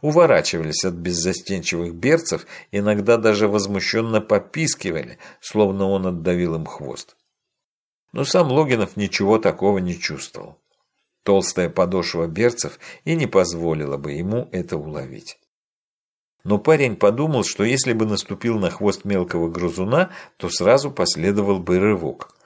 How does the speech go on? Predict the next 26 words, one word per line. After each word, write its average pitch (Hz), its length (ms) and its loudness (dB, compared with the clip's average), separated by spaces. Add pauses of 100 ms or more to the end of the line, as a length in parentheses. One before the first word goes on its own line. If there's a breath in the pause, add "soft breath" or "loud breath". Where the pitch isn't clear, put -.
(220 loud breath)
Анастас 90 640 2 (160 loud breath)
обязательно 98 800 2
ощутил 95 560 0
бы 71 140 -6
его. 64 320 -10 (420)
Но 175 160 0
передвигался 156 800 2
он 135 160 2
при 123 200 0
этом 143 260 0
непростительно 127 880 0
медленно, 95 720 0 (300 loud breath)
что - 320 4
осознавал, 107 840 4 (240 loud breath)
и 110 140 -2
потому 113 420 4
ноги 127 300 2
начал 90 380 2
переставлять 87 640 0
быстрее. 78 680 -6 (560 loud breath)
Но 95 220 2
и 92 120 4
это 120 260 0
старший 82 440 -2
сержант 87 500 -2
сделал 90 520 2